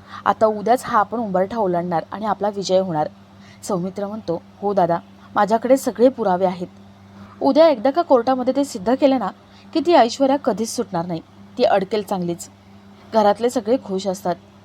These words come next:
तर इकडे ऐश्वर्या घरी आलेली असते. ती सयाजीला म्हणते, "आता मला जेलमध्ये जाण्यापासून फक्त एकच गोष्ट थांबवू शकते." सयाजी विचारतो, "कुठली गोष्ट?" ऐश्वर्या पुढचा विचार करते.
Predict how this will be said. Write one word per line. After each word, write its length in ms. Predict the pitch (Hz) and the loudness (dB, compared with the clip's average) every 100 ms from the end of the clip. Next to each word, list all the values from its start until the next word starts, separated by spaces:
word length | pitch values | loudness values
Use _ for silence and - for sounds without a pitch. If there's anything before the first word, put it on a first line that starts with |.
| - - - - | -20 -20 -8 0
तर 100 | 247 | 2
इकडे 220 | 202 214 | 2 4
ऐश्वर्या 600 | 220 185 185 226 214 196 | 4 4 -2 -4 0 0
घरी 240 | 220 202 190 | -2 -4 -2
आलेली 320 | 180 175 185 | -2 -4 -6
असते. 260 | 175 - 175 - - - - | -6 -6 -8 -10 -20 -20 -16
ती 60 | 214 | -8
सयाजीला 520 | 226 185 190 214 220 | 0 2 2 0 -4
म्हणते, 300 | 220 220 160 - - - - - - - - - | -4 -8 -8 -8 -18 -20 -20 -20 -20 -20 -14 -6
"आता 220 | 202 220 | 0 2
मला 220 | 214 214 | 2 2
जेलमध्ये 460 | 220 208 240 240 214 | 2 2 -2 -2 -2
जाण्यापासून 540 | 220 180 202 208 226 | 0 0 0 -4 -6
फक्त 220 | 247 - 269 | -10 -2 0
एकच 320 | 208 233 220 | 0 -2 -6
गोष्ट 280 | 208 196 247 220 | -8 -6 -6 -6
थांबवू 320 | 202 175 180 | -6 -4 -6
शकते." 340 | 190 196 - 170 - - - - - - | -4 -6 -6 -10 -10 -20 -20 -20 -12 -2
सयाजी 320 | 180 180 208 | -2 0 -4
विचारतो, 380 | 202 233 214 175 | -6 -6 -6 -8
"कुठली 400 | - 196 202 269 | -8 -10 -2 2
गोष्ट?" 280 | 277 - 185 202 - - - - _ _ - - - - - | 2 0 -6 -8 -20 -20 -20 -20 _ _ -20 -20 -20 -14 0
ऐश्वर्या 380 | 311 320 381 381 | 2 4 4 4
पुढचा 340 | 381 269 302 | 2 0 2
विचार 320 | 285 214 208 | 0 -2 -4
करते. 380 | 202 190 175 175 | -2 -4 -4 -8